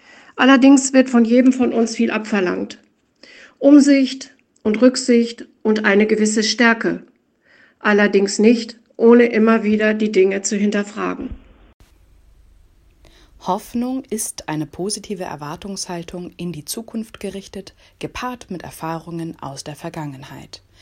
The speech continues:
Speaker 2: Dankbarkeit ist wie in sich gehen, zur Ruhe kommen, sich über viele kleine oder große Begegnungen im Leben freuen.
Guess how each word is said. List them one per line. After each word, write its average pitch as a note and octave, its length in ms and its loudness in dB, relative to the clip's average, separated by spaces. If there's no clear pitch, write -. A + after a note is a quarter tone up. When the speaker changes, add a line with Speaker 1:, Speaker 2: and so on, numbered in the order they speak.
Speaker 2:
Dankbarkeit E3 720 -8
ist - 300 -14
wie C#3+ 100 -10
in G#3 260 -8
sich G#3+ 260 -12
gehen, F#3 280 -10
zur D3+ 200 -14
Ruhe F#3+ 260 -8
kommen, E3+ 420 -12
sich - 240 -10
über D#3 120 -10
viele A#3+ 340 -8
kleine E3+ 600 -10
oder C#3+ 180 -14
große E3 440 -14
Begegnungen D3+ 500 -12
im C#3+ 160 -14
Leben C#3 260 -14
freuen. D#3+ 460 -8